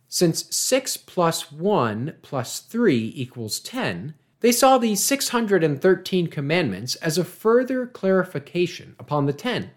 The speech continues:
given to Moses, which should now hearken us back to our first reading.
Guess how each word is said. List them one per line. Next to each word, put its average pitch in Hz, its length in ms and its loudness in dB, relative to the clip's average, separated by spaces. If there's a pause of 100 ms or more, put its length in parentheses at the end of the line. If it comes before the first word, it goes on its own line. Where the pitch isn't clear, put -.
(160)
given 110 260 -8
to 143 140 -6
Moses, - 640 0 (140)
which 131 180 2
should 117 260 0
now 156 360 4
hearken 135 420 -2
us 147 140 -6
back - 360 -10 (120)
to 160 160 -2
our 143 160 2
first - 360 -16
reading. 123 300 -2